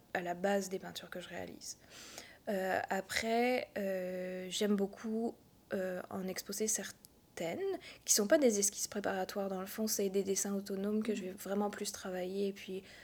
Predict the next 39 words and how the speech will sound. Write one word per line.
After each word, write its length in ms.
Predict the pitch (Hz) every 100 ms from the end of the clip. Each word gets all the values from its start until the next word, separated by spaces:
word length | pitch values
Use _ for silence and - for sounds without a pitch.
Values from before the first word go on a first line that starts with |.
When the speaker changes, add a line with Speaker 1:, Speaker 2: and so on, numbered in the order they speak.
| -
Speaker 1:
souvent, 260 | - 202 208
je 80 | 196
vais 60 |
créer 220 | 190 196
une 100 | 190 190
composition 440 | 196 180 180 202
spéciale 480 | - 190 - 190 196
pour, 500 | - 208 196 196 202 - - - -
euh, 160 | 208 180
du 140 | 180
petit 200 | 185 -
format. 460 | - 175 170 165 - - - - -
Ça 160 | -
arrive 580 | - 214 220 233 254 -
que, 480 | - 202 202 208 -
euh, 600 | - 185 180 180 180 180 180 185 196 - - -
je 120 | -
pense 420 | 226 208 - - - -
que 320 | 196 180 180 185 190 - - - - - - - -
c'est 180 | -
un 80 | 196
dessin 240 | 180 202 202
qui 100 | 185
va 180 | 185
devenir 240 | 185 180 185
une 100 | 180
toile, 180 | - 185
puis 120 | -
finalement, 420 | - 185 180 180
je, 240 | 175 180 180
je, 280 | 180 - 190 180 - - - - - - -
je 100 | -
vois 120 | 202
plus 140 | 202 -
trop 220 | - 208
l'intérêt, 760 | 196 185 185 190 185 190 190
ou 160 | 190 185
je, 200 | 170 208
j'ai, 220 | 185 180